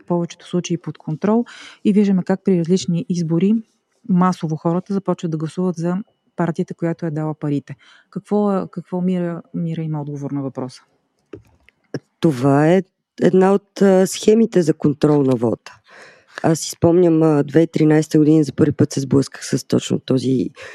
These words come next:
Speaker 2: феномен негласуване в село Галиче и тогава ми го обясни вечния кмет, а, до едно време Ценко Чоков, че всъщност това е също така част от играта.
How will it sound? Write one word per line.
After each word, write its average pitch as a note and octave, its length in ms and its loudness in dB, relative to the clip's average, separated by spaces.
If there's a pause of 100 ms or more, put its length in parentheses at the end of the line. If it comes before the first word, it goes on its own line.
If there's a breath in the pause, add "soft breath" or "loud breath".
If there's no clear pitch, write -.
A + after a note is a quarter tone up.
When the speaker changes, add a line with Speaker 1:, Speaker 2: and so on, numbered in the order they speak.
(120)
Speaker 2:
феномен D#3 560 4
негласуване D#3 720 4
в G3+ 120 4
село F#3+ 340 4
Галиче F#3 440 4
и F3+ 60 4
тогава E3 260 4
ми E3+ 120 6
го D#3 140 4
обясни D3 580 2 (380 loud breath)
вечния D3 600 4
кмет, C#3 520 0
а, B2+ 260 4 (140)
до A#2+ 340 2
едно C3 280 2
време B2 280 0
Ценко B2+ 340 -2
Чоков, - 360 2
че - 120 -2
всъщност D3+ 400 0
това D3 160 4
е C#3+ 60 2
също - 340 -6
така - 220 -2
част B2 280 -4
от - 100 -6
играта. D#3 440 0